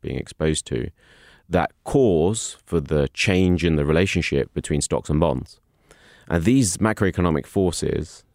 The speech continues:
you know, together with interest rates and inflation, cause the variation, uh, to, to really change through time. Now, y-, y-, that's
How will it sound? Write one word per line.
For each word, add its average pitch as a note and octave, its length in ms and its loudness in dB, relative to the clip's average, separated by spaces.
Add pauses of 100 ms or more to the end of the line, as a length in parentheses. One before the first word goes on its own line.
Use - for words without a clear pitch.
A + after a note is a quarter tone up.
you - 80 -10
know, - 60 -8
together D#2 340 -2
with D2 160 2
interest D#2 380 -2
rates C#2+ 260 -2
and C#2 80 -2
inflation, D2 680 -2 (680)
cause A#2+ 440 4
the F2 100 2
variation, D#2+ 880 2 (600)
uh, - 280 -10 (160)
to, C#2 680 2
to - 140 -4
really D2 440 2
change D#2+ 480 0
through C#2+ 100 -2
time. C2+ 440 -4 (1040)
Now, E2+ 520 2 (340)
y-, - 160 -10
y-, - 320 -6
that's G#2+ 320 0